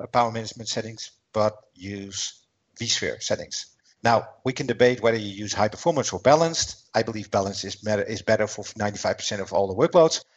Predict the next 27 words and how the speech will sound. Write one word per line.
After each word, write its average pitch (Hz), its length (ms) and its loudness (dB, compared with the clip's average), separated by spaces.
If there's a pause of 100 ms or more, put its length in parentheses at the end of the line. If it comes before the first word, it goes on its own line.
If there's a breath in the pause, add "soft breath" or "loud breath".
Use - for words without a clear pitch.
(300 soft breath)
But 123 140 6
the 117 80 -2
reality 151 440 6
is, 131 400 2 (240 loud breath)
the 104 100 -8
reason 135 280 -2
why 113 140 6
you 110 120 0
wanna 101 200 0
do 104 140 -6
it 101 100 -6
in 95 100 -8
the 90 60 -14
vSphere 107 500 0
is 107 140 -8
because 107 400 -2
you 120 60 -4
can 98 460 -4
turn 104 240 -4
it 98 120 0
off, 92 340 4
or 117 80 -4
you 95 240 -6
can 101 160 -6
change 107 320 -2
it - 120 -8
programmatically 101 680 2